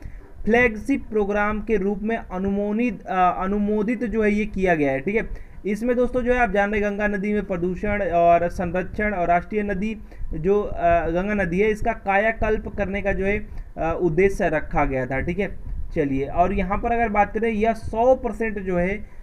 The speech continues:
अगर आ जाता है एग्जाम में कि राज्य का है कि नहीं, तो इसमें याद रखिएगा सौ परसेंट जो है केंद्र सरकार की ये योजना है और जो पैसे खर्च करने की मंजूरी मिली थी वो मिली थी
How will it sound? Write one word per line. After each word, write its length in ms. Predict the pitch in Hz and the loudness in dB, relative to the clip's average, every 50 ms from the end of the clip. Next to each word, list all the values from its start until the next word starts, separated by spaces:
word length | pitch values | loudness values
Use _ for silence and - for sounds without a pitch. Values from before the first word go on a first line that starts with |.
| - - - | -14 -10 -8
अगर 240 | - 165 190 190 190 | -4 0 2 2 4
आ 60 | 190 | 4
जाता 220 | 196 - 190 202 | 2 2 2 2
है 60 | 196 180 | 0 0
एग्जाम 240 | 165 170 185 185 | 2 0 -2 -2
में 140 | 190 202 190 | -2 -2 0
कि 80 | 190 196 | 0 2
राज्य 320 | 180 180 175 170 165 190 | 4 4 4 4 2 -4
का 120 | 185 196 190 | -2 0 0
है 240 | 180 180 175 175 | 2 2 2 0
कि 100 | 170 180 | 0 -2
नहीं, 140 | 180 185 202 | -4 -4 -4
तो 100 | 202 214 | -2 -4
इसमें 200 | 202 196 208 208 | -4 -2 -2 0
याद 200 | 202 202 196 190 | 0 0 2 0
रखिएगा 280 | 196 185 208 196 208 208 | 0 -4 -4 -4 -4 -6
सौ 280 | 208 - - 220 226 | -8 -6 -4 -2 -2
परसेंट 340 | 226 226 220 208 - 226 208 | -2 -2 -4 -4 -4 -4 -2
जो 60 | 208 | -2
है 60 | 214 208 | -2 -4
केंद्र 440 | 214 - 226 233 240 226 214 226 | -4 -4 -2 -2 0 0 2 0
सरकार 240 | 208 190 185 190 190 | 0 2 2 -2 -2
की 120 | 175 180 185 | -2 -2 0
ये 140 | 180 180 | 2 2
योजना 260 | 180 170 151 165 180 180 | 2 0 -2 -2 -2 -2
है 240 | 185 202 226 240 - - - - - - - - - - - | 0 0 -2 -4 -6 -10 -16 -16 -16 -12 -10 -8 -8 -4 0
और 440 | 160 165 175 185 196 - - - - - | 4 4 6 6 4 0 -2 -6 -8 -8
जो 220 | 185 170 165 214 208 | -6 -2 -2 -2 -2
पैसे 540 | - - 185 180 190 196 - - 262 269 | 0 0 0 0 0 0 0 -2 -2 -2
खर्च 340 | - - - 220 214 202 - 233 | -2 -2 -2 -2 -2 -2 -2 -2
करने 540 | 226 220 214 202 - - 208 190 196 208 202 | -2 0 0 -2 -2 -2 -2 -2 0 -2 -2
की 120 | 196 214 | -2 -2
मंजूरी 440 | 202 202 196 190 175 196 196 202 208 | -2 -2 -2 -2 0 0 0 0 0
मिली 240 | 196 190 185 175 175 | 0 0 0 0 -2
थी 220 | 175 208 214 208 | -2 -2 -4 -4
वो 200 | 185 175 196 208 | -2 0 0 2
मिली 240 | 202 214 214 214 208 | 2 2 0 0 -2
थी 340 | 214 214 214 214 226 208 | -2 -2 -2 -2 -2 -4